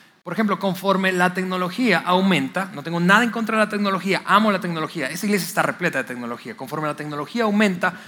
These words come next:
la empatía disminuye. Mira, a algunos de nosotros nos tocó vivir un tiempo muy difícil de seguridad aquí en nuestra ciudad, hace unos quizá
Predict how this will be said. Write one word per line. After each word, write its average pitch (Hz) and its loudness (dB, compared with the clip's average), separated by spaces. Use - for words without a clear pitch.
la 165 6
empatía 180 2
disminuye. 156 -2
Mira, 208 4
a - 4
algunos 262 2
de 285 -6
nosotros 185 -4
nos 175 -2
tocó 175 -6
vivir 202 -2
un 175 -2
tiempo 185 -4
muy 208 4
difícil 190 -4
de 156 -4
seguridad 170 0
aquí 139 -6
en 151 -6
nuestra 139 -8
ciudad, 143 0
hace 123 -6
unos 156 -8
quizá 143 -2